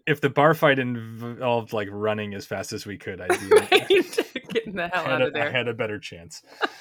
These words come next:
Speaker 2: Well, you know, Mickey, can it get better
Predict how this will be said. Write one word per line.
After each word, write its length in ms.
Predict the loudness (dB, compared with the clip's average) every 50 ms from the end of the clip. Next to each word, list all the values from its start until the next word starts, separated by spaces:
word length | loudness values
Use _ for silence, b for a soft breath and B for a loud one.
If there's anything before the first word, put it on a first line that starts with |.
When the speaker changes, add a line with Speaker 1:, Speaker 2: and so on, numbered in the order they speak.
| -10 -10 -10 _ -10 -10 -10 _ _ -16 -16 _ _ _ -20 B B B B B B B B B B
Speaker 2:
Well, 300 | 2 4 4 4 2 0 -4 -8 -6
you 120 | -2 -2 0
know, 120 | 0 0
Mickey, 260 | -2 -2 -2 -4 -6
can 220 | -6 -4 -6 -4 -4
it 100 | -4 -6
get 180 | -8 -8 -4
better 400 | -2 -2 -2 -2 -4 -6 -8 -10